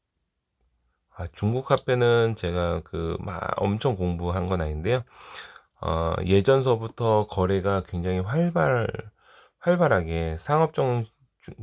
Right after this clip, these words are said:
중국인들이 좀 상업적이잖아요. 그래서 주-, 거래가 굉장히 동전들이 활발하기 때문에, 아, 송대 동전, 뭐,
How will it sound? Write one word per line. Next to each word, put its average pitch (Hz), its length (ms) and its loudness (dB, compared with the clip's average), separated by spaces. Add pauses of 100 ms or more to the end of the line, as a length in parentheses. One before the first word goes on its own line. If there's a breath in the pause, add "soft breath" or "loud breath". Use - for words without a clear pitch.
중국인들이 113 480 -2
좀 87 180 -4
상업적이잖아요. 92 720 -2
그래서 90 260 -2 (460 loud breath)
주-, - 200 -20 (280)
거래가 110 360 4
굉장히 101 440 0
동전들이 90 440 -4
활발하기 143 560 -2
때문에, 90 460 0 (640 loud breath)
아, - 80 -10
송대 120 380 -2
동전, 101 760 2
뭐, 87 520 -2